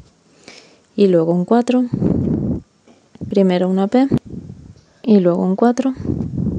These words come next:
Y aquí también una P. Y luego un cuatro. Y ahora aquí dos cuatros. Y dos. Y aquí también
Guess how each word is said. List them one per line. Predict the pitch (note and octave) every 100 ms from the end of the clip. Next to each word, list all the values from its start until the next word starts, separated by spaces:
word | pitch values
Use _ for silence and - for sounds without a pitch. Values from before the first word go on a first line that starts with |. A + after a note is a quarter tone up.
| - _ _ _ _ _
Y | G3+
aquí | - B3+
también | F#3+ G3 A#3 C4 G#3 _ -
una | G3+ F#3+ F#3
P. | A#3 B3+ C4 - _ _ _ _ _ _ _ _ _ _ _
Y | G#3
luego | F#3 F3+ F#3
un | G3+
cuatro. | A#3+ B3 C4+ C4 - _ _ _ - - _ _ _ _ _ _ _ _ _ _ _
Y | A3
ahora | G#3 G3 F#3+
aquí | - F3+ F3+ _ _ _ _ -
dos | G3+ G3+ F#3
cuatros. | - G#3+ A#3 B3 C4+ - _ _ _ _ _ _ _ _ _ _ _ - _ _ _ _ _ _ _ - _ _ _ - _ _ - _ _ _ -
Y | A3
dos. | F#3+ A3 B3 - -
Y | G#3
aquí | G#3+ G#3 -
también | - - - A3+